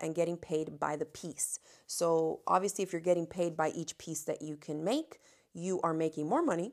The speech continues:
the faster you are, because the faster you can crank out garments. And so because she was very fast, she would often sew her fingers through the sewing machine. And so she got used to working on industrial machines in those days.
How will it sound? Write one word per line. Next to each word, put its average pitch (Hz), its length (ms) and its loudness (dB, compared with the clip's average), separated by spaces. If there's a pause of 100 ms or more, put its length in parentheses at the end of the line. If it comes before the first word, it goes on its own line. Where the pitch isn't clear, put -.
(160)
the 180 80 -2
faster - 400 -2
you 147 180 -6
are, 285 260 4
because 226 400 -4
the - 120 -10
faster 165 400 -2
you 160 120 -4
can 170 160 -6
crank 143 320 -4
out 147 220 -2 (120)
garments. - 500 -4 (440)
And 190 160 2
so 190 260 4
because 233 300 0
she - 100 -2
was 185 200 -2
very 165 240 2
fast, 147 440 -2
she - 80 -4
would 160 180 -2
often 156 320 0
sew 151 280 0
her 247 260 4
fingers 143 560 -2 (260)
through 185 220 0
the 180 120 -2
sewing 165 360 4
machine. - 480 -6
And 160 160 -2
so 160 540 2 (200)
she 180 300 -4
got 165 340 4
used 170 180 -6
to 165 60 -2
working 156 300 0
on 151 100 0
industrial 214 600 4
machines 226 420 0
in 214 100 0
those 214 220 4
days. 208 340 2